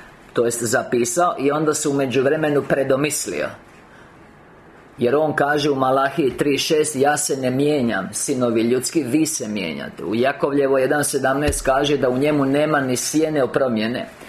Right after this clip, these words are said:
U njemu nema mijene ni sjene od promjene. Nema, nema apsolutno. On je isti.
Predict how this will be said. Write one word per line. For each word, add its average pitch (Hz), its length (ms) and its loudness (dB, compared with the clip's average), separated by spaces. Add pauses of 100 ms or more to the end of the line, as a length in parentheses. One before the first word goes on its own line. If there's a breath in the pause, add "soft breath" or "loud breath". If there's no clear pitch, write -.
(220 loud breath)
U 123 100 0
njemu 151 280 2
nema 151 280 2
mijene 151 560 2
ni 135 160 0
sjene 143 420 0
od 127 80 0
promjene. 92 480 -2
Nema, 143 280 0
nema 151 460 2
apsolutno. 143 720 -2 (540 loud breath)
On 156 240 0
je 160 120 2
isti. - 400 -6